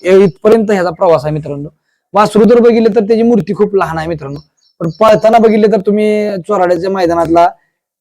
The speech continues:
तेवीस गट आणि सेमी, अं, चार बघू शकता मित्रांनो.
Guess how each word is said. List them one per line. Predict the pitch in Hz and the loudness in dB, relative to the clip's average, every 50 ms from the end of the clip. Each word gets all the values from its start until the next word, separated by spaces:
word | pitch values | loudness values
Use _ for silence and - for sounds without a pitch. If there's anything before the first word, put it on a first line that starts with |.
| _ | _
तेवीस | - 185 180 180 190 175 | 2 4 4 4 4 2
गट | 165 165 190 175 185 | 2 0 0 2 0
आणि | 180 170 180 180 | 0 0 0 -4
सेमी, | 170 - - 196 190 175 175 180 190 196 196 196 180 | -4 -2 -2 -2 0 0 0 -2 -2 -4 -6 -6 -8
अं, | 135 156 151 151 151 151 151 151 | -8 -8 -6 -4 -2 -2 -2 -4
चार | 147 - - 202 185 156 | -4 -2 0 2 2 2
बघू | 143 139 160 165 165 | 2 2 2 2 2
शकता | 156 170 160 - - | 2 0 -2 -4 -4
मित्रांनो. | 147 151 147 131 123 127 139 | -4 -4 -4 -4 -8 -10 -12